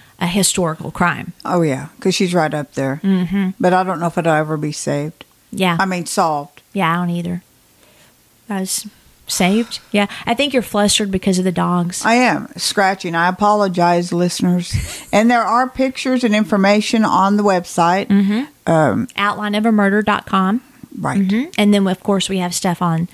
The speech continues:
Speaker 1: Instagram, and our Facebook is hopping. We are really getting a lot of new viewers or new followers, and so appreciate that, guys. And, uh,
Speaker 2: Tell someone you
Speaker 1: keep
Speaker 2: know if
Speaker 1: sharing,
Speaker 2: you,
Speaker 1: leave reviews.
Speaker 2: right,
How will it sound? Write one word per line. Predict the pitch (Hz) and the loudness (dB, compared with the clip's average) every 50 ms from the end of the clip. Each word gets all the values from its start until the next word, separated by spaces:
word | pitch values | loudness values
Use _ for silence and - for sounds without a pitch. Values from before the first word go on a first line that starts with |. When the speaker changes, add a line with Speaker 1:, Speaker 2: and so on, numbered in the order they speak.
| - - - - _ - | -14 -20 -20 -20 _ 0
Speaker 1:
Instagram, | 190 202 202 - - 190 180 180 180 175 170 170 180 - | 0 2 2 2 0 0 0 0 0 0 0 -2 -2 0
and | 175 170 165 | 0 0 0
our | - 170 156 | 0 -2 -2
Facebook | - - - 427 466 - - - - 180 175 - | -2 0 0 2 2 0 0 0 0 0 0 -2
is | 143 - - | -6 -6 -2
hopping. | - 226 254 233 - - - - - - _ _ _ _ _ _ _ _ _ _ _ - | 0 0 0 0 -4 -10 -18 -20 -20 -20 _ _ _ _ _ _ _ _ _ _ _ 0
We | 196 254 320 320 | 2 2 4 4
are | 233 170 160 151 151 | 2 2 0 -2 -6
really | 165 190 190 202 254 294 285 247 214 196 | -6 -4 0 2 4 4 4 2 0 -2
getting | 180 185 180 185 180 | -2 -2 -2 0 0
a | 180 | 0
lot | 180 185 185 180 | 2 2 2 2
of | 175 175 | 2 2
new | 175 170 | 0 0
viewers | 160 - 196 220 233 226 233 226 226 220 - - - | 0 0 2 4 4 4 4 4 2 0 -2 -2 0
or | 175 175 170 | 0 2 2
new | 175 185 190 185 180 180 180 180 - - | 2 2 2 2 2 0 -2 -4 -8 -2
followers, | - 208 208 214 226 226 233 233 233 226 - | 0 2 2 2 2 0 0 0 -2 -2 0
and | 202 190 190 | 0 0 2
so | 196 180 165 165 - _ | 2 0 0 -2 -4 _
appreciate | - - - - 208 208 208 - 226 214 - - - | -8 -4 -2 0 2 2 2 0 -2 -2 -4 -6 -4
that, | - 208 202 202 - | -4 -2 -2 -2 -2
guys. | 208 202 202 208 208 202 - - - - - - - - - _ | 0 0 2 2 0 0 -2 -6 -12 -20 -20 -20 -20 -20 -12 _
And, | - 190 190 185 180 180 185 185 | 2 2 4 4 4 2 2 2
uh, | 180 170 170 160 | 0 0 0 2
Speaker 2:
Tell | 185 208 208 | 2 2 0
someone | 208 - 254 226 214 202 202 208 214 | 2 0 0 0 2 2 2 2 2
you | 214 | 4
Speaker 1:
keep | 214 208 | 2 2
Speaker 2:
know | 196 185 190 190 202 | 2 2 2 2 2
if | 220 | 2
Speaker 1:
sharing, | 214 208 208 202 202 202 196 | 2 2 2 2 2 2 2
Speaker 2:
you, | 185 175 185 | 2 2 2
Speaker 1:
leave | 202 202 196 196 | 2 2 2 2
reviews. | 202 202 185 190 196 202 208 | 0 0 2 2 2 2 2
Speaker 2:
right, | - 160 160 165 175 - | 2 2 2 0 -2 -4